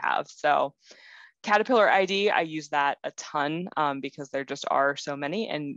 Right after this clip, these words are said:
sometimes you don't always see them. But yep, leafy spurge, hawk moth.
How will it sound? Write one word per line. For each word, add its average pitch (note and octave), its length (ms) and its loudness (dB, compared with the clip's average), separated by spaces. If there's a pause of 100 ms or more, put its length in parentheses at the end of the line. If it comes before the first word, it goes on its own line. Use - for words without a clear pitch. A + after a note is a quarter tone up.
sometimes D3 340 -8
you C#3 80 -6
don't C3+ 200 -4
always C3+ 340 -6
see C3 200 -8
them. - 400 -10 (100)
But - 200 0 (140)
yep, E3+ 180 0 (120)
leafy F3+ 320 -12
spurge, E3+ 460 -6
hawk - 420 -4
moth. - 340 -6